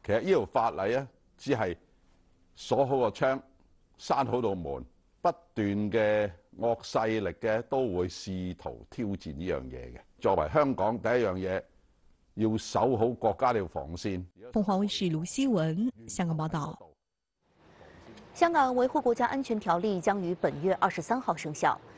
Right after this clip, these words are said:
Speaker 3: 至此，条例草案早前由法案委员会加班进行逐条审议。主席廖长江为成功立法感到激动，认为香港特区是履行了对国家的宪制、法律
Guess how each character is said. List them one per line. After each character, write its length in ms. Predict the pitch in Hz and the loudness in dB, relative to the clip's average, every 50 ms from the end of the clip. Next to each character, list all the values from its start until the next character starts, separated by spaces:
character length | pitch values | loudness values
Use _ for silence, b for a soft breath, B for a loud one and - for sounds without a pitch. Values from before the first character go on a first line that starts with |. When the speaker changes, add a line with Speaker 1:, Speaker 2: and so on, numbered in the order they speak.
| B B - | B B 0
Speaker 3:
至 160 | - 269 240 | 2 2 2
此， 400 | 202 - - 165 143 151 165 - - | 0 -2 -2 0 2 2 2 0 0
条 160 | - - 240 302 | 0 0 0 0
例 140 | 349 349 | 0 -2
草 160 | - - 190 165 | -2 0 0 2
案 180 | 208 226 202 190 | 2 0 0 -2
早 220 | - - 190 160 160 | -2 0 2 2 2
前 340 | - - 185 175 202 247 - | 0 0 2 2 2 0 0
由 220 | - 208 185 208 269 - | 0 2 2 2 0 -2
法 180 | - - 165 - | -2 -2 0 0
案 180 | - 269 262 208 | 0 -2 -2 -2
委 100 | 175 139 | -2 -2
员 140 | 135 135 | -4 -4
会 240 | - - 294 269 - - - | 0 2 2 2 2 -2 -4
加 200 | - 311 302 302 | -4 -4 -4 -2
班 220 | 311 320 302 311 | -2 -4 -4 -4
进 180 | 302 - 247 196 | -2 -2 -2 -2
行 360 | - - - 156 147 190 196 | -2 -4 -6 -4 -4 -4 -4
逐 220 | - - 170 226 285 | -2 0 0 0 0
条 200 | - - 151 160 | 0 -2 -4 -4
审 300 | - - 151 143 147 160 | -4 -4 -4 -4 -2 -4
议。 100 | - - - - B B B B B B B B B - | -4 -4 -6 -12 B B B B B B B B B 2
主 120 | 277 285 | 2 2
席 220 | 285 - 285 302 330 | 4 2 2 2 2
廖 160 | 359 349 311 | 0 0 -2
长 180 | - 240 226 | -2 -2 -2
江 240 | 240 - 320 320 320 - - | 0 0 0 -2 -2 -2 0
为 200 | - 254 214 208 | 2 2 2 2
成 220 | 196 - 220 208 247 | 0 -2 -2 -2 -2
功 140 | 320 339 359 | -2 -2 -2
立 100 | 339 269 | -2 -4
法 220 | - - 139 143 | -4 -4 -4 -4
感 180 | 151 - 139 139 | -4 -4 -6 -6
到 160 | - 147 147 | -6 -8 -6
激 180 | - - 262 294 | -2 -2 0 2
动， 160 | 349 339 - - - - B B B B B - | 2 0 0 -2 -8 -20 B B B B B 2
认 160 | 247 233 214 | 2 4 4
为 200 | 202 185 190 208 | 4 4 2 2
香 160 | - 277 254 | 0 0 0
港 140 | 233 190 180 | 0 -2 -2
特 160 | - 202 185 | 0 0 0
区 260 | - - 220 220 214 - | 0 0 0 0 0 -2
是 300 | - - - 214 185 180 | -4 0 2 2 2 2
履 180 | 170 180 151 143 | 2 0 0 -2
行 240 | 143 - - 147 180 | -2 -4 -6 -4 0
了 180 | 262 269 208 - - | 0 0 0 0 0
对 200 | - 190 160 147 | 0 0 2 0
国 180 | - 147 156 156 | 0 0 0 0
家 180 | - 185 190 190 | 0 -2 -2 -2
的 160 | 180 151 143 | -2 -2 -2
宪 340 | - - - - 349 311 269 | -4 -4 -2 -2 -2 -2 -2
制、 240 | - 285 269 220 - - | -2 -2 -2 -2 -4 -4
法 280 | - - 196 135 123 127 | -2 0 0 0 0 0
律 200 | 151 247 302 | -2 -2 -2